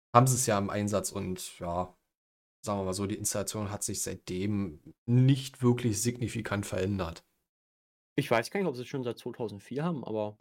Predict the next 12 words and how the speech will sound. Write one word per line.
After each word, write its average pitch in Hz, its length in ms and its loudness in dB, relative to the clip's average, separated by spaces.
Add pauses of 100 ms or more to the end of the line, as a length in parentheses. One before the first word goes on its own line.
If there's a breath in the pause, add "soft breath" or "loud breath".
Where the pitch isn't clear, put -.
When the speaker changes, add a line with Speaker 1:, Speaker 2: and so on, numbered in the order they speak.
(100)
Speaker 2:
auf 135 180 0
jeden 131 200 0
Fall 170 400 -2
schon 147 220 -4
ewig 175 320 -2
lange. 120 300 -2 (160)
Also, 120 300 -10
ich - 160 -18
kenn's 147 220 -8
auch 120 160 -6
nur 117 100 -12
damit, 107 380 -12